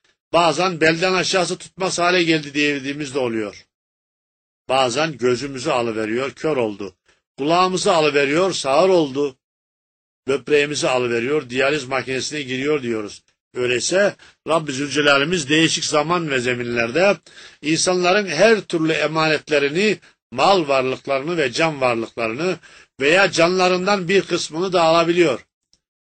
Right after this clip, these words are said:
İşte bir başka ayet-i kerimede öyle buyuruyordu ya Rabbimiz,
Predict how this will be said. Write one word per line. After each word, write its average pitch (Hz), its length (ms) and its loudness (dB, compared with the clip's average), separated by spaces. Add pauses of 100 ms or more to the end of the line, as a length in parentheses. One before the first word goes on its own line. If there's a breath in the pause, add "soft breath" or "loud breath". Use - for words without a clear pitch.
İşte 135 220 -6
bir 151 180 0
başka 143 300 0
ayet-i 143 300 2
kerimede 147 360 0
öyle 143 260 0
buyuruyordu 147 460 0
ya 170 140 4
Rabbimiz, 135 480 -2